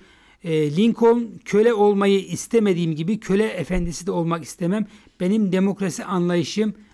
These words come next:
budur." diyor. Uygulamada demokrasinin böyle bir ideal taşıması gerektiğini söylüyor ama demokrasi, e, en az nefret ettiğiniz adaya oy verme özgürlüğüdür diyen Robert Byron, e,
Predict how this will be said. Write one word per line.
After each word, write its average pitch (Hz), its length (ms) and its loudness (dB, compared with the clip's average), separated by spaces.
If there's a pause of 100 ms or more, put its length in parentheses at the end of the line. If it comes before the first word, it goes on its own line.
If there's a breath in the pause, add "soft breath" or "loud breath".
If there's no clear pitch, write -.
(160 loud breath)
budur." 165 500 0
diyor. 180 320 2 (340 loud breath)
Uygulamada 196 640 0
demokrasinin 180 640 -2
böyle 185 240 2
bir 175 160 -2
ideal 180 280 0
taşıması 160 440 -6
gerektiğini 151 500 -2
söylüyor 160 440 -4 (120)
ama 170 360 2 (520 soft breath)
demokrasi, 202 760 0 (600 soft breath)
e, 185 60 -2 (540)
en 233 160 0
az 190 200 0
nefret 170 320 -2
ettiğiniz 160 380 -4
adaya 160 520 0 (120)
oy 208 280 2
verme 165 280 2
özgürlüğüdür 156 1040 0 (260 soft breath)
diyen 170 320 0
Robert 160 440 0 (460)
Byron, 170 640 2 (600 soft breath)
e, 170 60 -2